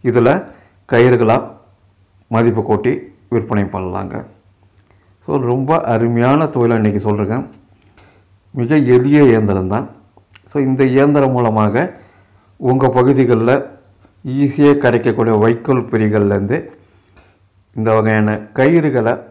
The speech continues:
தயார் பண்ணி விற்கலாங்க. எல்லா இடங்கள்லையும் இதை வாங்கிக்குவாங்கங்க. So, இதை ஒண்ணும் சந்தைப்படுத்துவது ஈஸி. உள்நாட்டிலையும் வாங்கிக்கிறாங்க, வெளிநாடுகளுக்கு மிக அதிகமா எக்ஸ்போர்ட் ஆகுதுங்க.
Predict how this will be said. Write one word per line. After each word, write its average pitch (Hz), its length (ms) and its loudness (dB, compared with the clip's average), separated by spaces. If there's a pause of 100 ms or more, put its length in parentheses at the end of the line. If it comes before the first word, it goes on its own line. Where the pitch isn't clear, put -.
(960)
தயார் 143 380 0
பண்ணி 127 180 -6
விற்கலாங்க. 113 520 -8 (920)
எல்லா 147 220 0 (160)
இடங்கள்லையும் 147 400 -4
இதை 120 160 -4
வாங்கிக்குவாங்கங்க. 98 560 -8 (840)
So, 139 160 -10
இதை 117 140 -6
ஒண்ணும் 127 260 -6
சந்தைப்படுத்துவது 117 720 -2
ஈஸி. 110 180 -8 (200)
உள்நாட்டிலையும் 123 600 -6
வாங்கிக்கிறாங்க, 110 440 -6 (920)
வெளிநாடுகளுக்கு 160 720 2 (120)
மிக 123 120 -6 (160)
அதிகமா 117 340 -4 (100)
எக்ஸ்போர்ட் 92 420 -12
ஆகுதுங்க. 87 300 -16